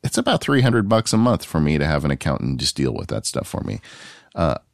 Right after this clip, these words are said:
I think it's totally worth it. And, uh, I think so one thing you can do is look at getting a relationship with an accountant, figuring out a way to,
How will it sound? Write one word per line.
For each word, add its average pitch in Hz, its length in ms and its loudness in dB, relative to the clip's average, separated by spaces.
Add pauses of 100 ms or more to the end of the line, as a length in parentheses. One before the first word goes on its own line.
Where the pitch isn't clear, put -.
I 165 220 2
think 87 280 0
it's - 200 -4
totally 71 420 0
worth 60 300 -2
it. - 320 -8
And, 78 240 2
uh, 69 200 2
I 92 80 4
think 139 200 2
so 113 100 4
one 123 160 4
thing 101 140 4
you 85 80 4
can 87 120 2
do 76 120 2
is 69 100 -2
look 80 220 2
at 69 180 0
getting 95 240 4
a 82 60 4
relationship 76 300 0
with 64 80 -4
an - 20 -6
accountant, 64 320 -2 (240)
figuring 104 320 4
out 85 60 4
a 78 40 2
way 76 280 2
to, 73 220 0